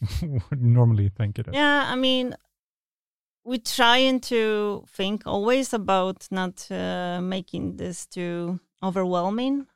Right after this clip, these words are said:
Speaker 2: uh, with that, with data memory. But pretty often it's just, you know, like, you know,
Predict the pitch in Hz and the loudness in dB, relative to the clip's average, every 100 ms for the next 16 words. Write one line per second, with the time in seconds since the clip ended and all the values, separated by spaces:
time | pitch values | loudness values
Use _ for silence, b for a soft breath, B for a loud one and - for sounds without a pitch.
0 | _ 175 175 175 170 175 175 190 170 170 | _ -6 -4 -4 -4 -4 -6 -4 -4 -6
1 | - 190 180 - - 180 - 214 247 254 | -8 -6 -8 -10 -6 -6 -2 -2 -2 -4
2 | 202 190 214 285 302 _ _ _ _ _ | -4 -4 -2 -4 -6 _ _ _ _ _
3 | _ _ _ 220 254 - 277 269 262 262 | _ _ _ 0 0 0 -2 2 2 2
4 | 285 277 262 - 247 - 240 - 247 247 | 0 0 0 -6 -8 -4 -4 -4 -4 0
5 | 247 226 _ _ 240 233 185 | 0 -2 _ _ -2 -2 -4